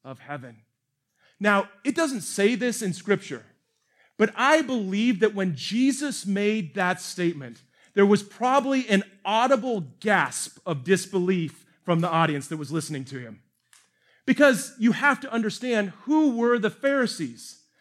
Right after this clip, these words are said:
The Pharisees were the religious leaders of the day, and they maintained a strict obedience to each of the six hundred and thirteen laws. In fact, history tells us that the Pharisees were so scrupulous with their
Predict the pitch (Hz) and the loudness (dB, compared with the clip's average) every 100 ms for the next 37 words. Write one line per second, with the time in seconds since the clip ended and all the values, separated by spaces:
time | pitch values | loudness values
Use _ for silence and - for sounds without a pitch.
0 | _ - 226 - 320 349 285 240 220 175 | _ -6 -4 0 2 4 2 0 -4 -2
1 | 214 220 220 220 247 202 226 - 214 247 | -2 0 2 0 0 -2 -4 -6 -2 -2
2 | 262 190 208 170 160 196 175 165 175 190 | 0 0 0 0 0 0 0 -2 -2 2
3 | 254 302 269 247 220 - 226 220 214 196 | 2 4 4 4 0 -4 -2 -2 0 -2
4 | 196 - - 208 285 311 - 214 202 196 | -2 -6 -12 -6 -4 -4 -6 -6 -6 -6
5 | 247 202 160 143 - - _ - 247 247 | -4 -4 -4 -8 -14 -20 _ -8 -8 -4
6 | 247 269 285 - - 170 180 - - 262 | 4 6 4 0 -2 0 0 -2 -4 -6
7 | - - 247 185 180 175 156 - 214 214 | -6 -4 2 4 2 0 -4 4 4 4
8 | 190 190 185 175 151 123 - - _ _ | -4 -4 -2 -2 -2 -6 -18 -20 _ _
9 | _ _ - - 220 - 247 226 - 226 | _ _ -12 2 2 4 2 0 -2 0
10 | 320 - 269 - 202 175 127 160 165 202 | 0 2 -2 0 0 0 -2 -6 -6 -8
11 | 196 - 285 311 302 - 180 175 - _ | -8 -8 -6 -4 -4 -4 -8 -8 -12 _
12 | _ 208 226 - 285 302 330 - - - | _ 0 2 2 2 4 2 -2 -12 -2
13 | 269 359 302 233 160 151 - 185 202 208 | 4 4 4 0 0 -4 -6 0 2 2
14 | 208 196 165 | 2 0 -2